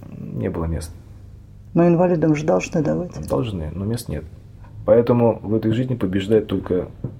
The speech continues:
Speaker 1: тот, кто хочет победить.
Speaker 2: Но откуда потом появился и нетбук, и так далее? Работали?
Speaker 1: Нет, не работал.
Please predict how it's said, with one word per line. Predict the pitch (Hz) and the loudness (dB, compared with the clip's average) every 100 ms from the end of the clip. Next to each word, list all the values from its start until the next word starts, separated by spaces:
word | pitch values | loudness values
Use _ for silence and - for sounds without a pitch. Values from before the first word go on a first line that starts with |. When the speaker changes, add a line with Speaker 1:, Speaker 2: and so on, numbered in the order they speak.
| - | -16
Speaker 1:
тот, | - - | -14 -10
кто | - | -6
хочет | 101 - - - | -4 -4 -4 -6
победить. | 67 69 - - - - | -8 -8 -10 -14 -8 2
Speaker 2:
Но | 190 180 | 6 6
откуда | 156 - 202 | 4 2 2
потом | 180 160 147 | 4 4 2
появился | 165 156 160 156 - 160 | 4 4 4 2 2 4
и | 160 165 | 4 4
нетбук, | 151 151 143 156 208 214 170 | 4 2 2 4 4 4 0
и | |
так | 156 151 | 0 0
далее? | 143 180 185 180 156 - - - - - - - - - - - - - | 0 0 0 -4 -8 -14 -20 -20 -18 -18 -18 -20 -18 -18 -18 -18 -18 -4
Работали? | 196 196 254 226 165 131 - - - - - - | 2 4 4 4 0 -4 -12 -20 -18 -18 -14 -2
Speaker 1:
Нет, | 104 117 107 | 4 4 4
не | 110 | 4
работал. | 107 104 123 120 101 - | 4 4 2 2 0 -2